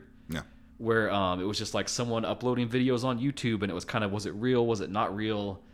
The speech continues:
Speaker 2: It had the whole, like, Blair Witch motif to it where you didn't know,
Speaker 1: Mm-hmm.
Speaker 2: and it was just these weird videos that kept getting uploaded more and more. Um, and I thought even more, like, after Marble Hornets, the people that made that, they tried to do this follow-up called Clear Lakes forty-four.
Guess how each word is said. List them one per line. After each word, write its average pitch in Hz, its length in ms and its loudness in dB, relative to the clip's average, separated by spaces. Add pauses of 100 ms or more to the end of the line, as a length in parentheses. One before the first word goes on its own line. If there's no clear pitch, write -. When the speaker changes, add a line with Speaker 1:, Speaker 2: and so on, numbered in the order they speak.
(200)
Speaker 2:
It 107 120 -6
had 120 200 2
the 107 80 0
whole, 113 180 2
like, 95 260 0
Blair 107 200 -2
Witch 110 280 -2
motif 107 400 -4
to 104 200 -4
it 95 80 -2
where 101 120 -4
you 101 80 -2
didn't 101 240 0
know, 104 240 2
Speaker 1:
Mm-hmm. 98 200 0 (360)
Speaker 2:
and 104 100 -4
it - 20 -4
was 101 140 -4
just 110 140 -6
these 104 160 -4
weird 110 260 0
videos 104 400 -2
that 92 120 -6
kept 98 200 -4
getting 101 180 -4
uploaded 101 500 -2
more 104 180 -4
and 104 80 -4
more. 98 380 -2 (680)
Um, 101 220 0
and - 60 -2
I 110 100 6
thought 160 180 8
even 131 220 4
more, 123 240 6
like, 101 220 4
after 127 260 4
Marble 123 300 6
Hornets, 107 360 -2
the 101 80 -8
people 127 280 -4
that 87 180 -6
made 104 200 0
that, 98 180 2
they 107 80 -2
tried 123 180 -2
to 120 60 -8
do 113 100 -2
this 95 180 -6
follow-up 107 520 0
called 95 380 -2
Clear 123 240 -2
Lakes 104 320 -2
forty-four. 110 640 -4